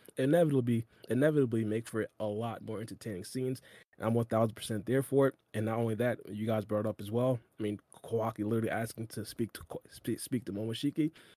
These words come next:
In my personal opinion, this right here, again, I feel like this right here is probably, like, hand in hand my favorite moments with the Sarada and, and the Ada and Sumire thing.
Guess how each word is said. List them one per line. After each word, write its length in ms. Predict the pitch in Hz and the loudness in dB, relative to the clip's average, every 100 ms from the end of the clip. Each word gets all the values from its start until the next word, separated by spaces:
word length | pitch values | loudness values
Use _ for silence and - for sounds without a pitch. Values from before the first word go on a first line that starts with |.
| _ _ | _ _
In 100 | 135 156 | 2 4
my 100 | 160 | 4
personal 400 | - 156 151 143 | 4 2 4 0
opinion, 460 | 123 147 156 151 104 | 2 0 2 0 0
this 220 | 139 147 | 0 2
right 180 | 135 127 | 2 2
here, 360 | 139 147 135 - | 2 2 0 -4
again, 380 | 127 107 76 - - | -2 -2 -4 -8 -2
I 120 | 127 | 0
feel 160 | - | 4
like 180 | 147 117 | 4 4
this 180 | 117 131 | 2 0
right 140 | 123 | -2
here 160 | 131 127 | 0 0
is 100 | 113 | 0
probably, 260 | - 117 110 | -2 -2 0
like, 180 | 101 | -2
hand 180 | - 113 | -2 -2
in 60 | 113 | -2
hand 340 | 117 113 110 | -2 -4 -4
my 120 | 101 | -6
favorite 340 | 98 120 110 87 | -6 -4 -2 -2
moments 460 | 107 113 120 - - - _ - | -2 -2 -4 -8 -16 -20 _ -8
with 100 | 104 | -6
the 60 | |
Sarada 600 | - - 110 113 110 110 | -6 -4 -2 -2 -2 -2
and, 220 | 104 104 - | -4 -8 -8
and 120 | 110 | -6
the 120 | 107 - | -6 -2
Ada 220 | 110 107 | -2 -4
and 100 | 110 | -6
Sumire 460 | - 110 110 110 107 | -6 -6 -4 -6 -6
thing. 340 | 107 110 | -6 -6